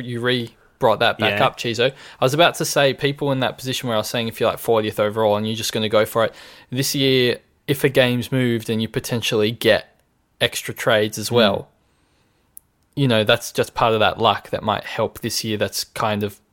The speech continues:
Speaker 1: probably, hopefully, never gonna happen in any other Supercoach season. So you may as well go for broke, zero trades, and if a game's moved, you get more and you save yourself later anyway.
Speaker 2: Yeah.
Speaker 1: So that was, yeah, sorry, I f-, completely forgot the end of that previous conversation. So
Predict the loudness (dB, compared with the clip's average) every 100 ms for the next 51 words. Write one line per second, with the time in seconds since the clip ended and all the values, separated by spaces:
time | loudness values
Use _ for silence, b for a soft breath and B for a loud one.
0 | _ _ _ -4 -4 0 -2 2 2 2
1 | 0 -2 -4 B B -2 2 4 4 2
2 | -2 -4 -4 -2 0 4 2 2 -4 -8
3 | -8 -8 -4 -4 -6 -4 0 2 4 4
4 | 2 2 2 0 0 2 2 -4 B B
5 | 0 4 4 4 2 2 0 -6 -8 B
6 | B 0 2 2 2 -2 -4 -2 0 0
7 | 2 2 2 -2 -4 -2 -2 0 -2 -2
8 | 0 0 0 -6 -8 -6 -4 -2 -2 0
9 | 0 0 -4 _ _ _ _ _ _ _
10 | _ -2 -2 0 -4 -4 -8 -10 -6 -6
11 | 0 2 2 0 -4 -6 -8 -10 B B
12 | -16 -12 -6 0 2 0 0 0 2 0
13 | -2 -2 -2 -2 0 2 4 6 6 4
14 | 0 0 -6 -8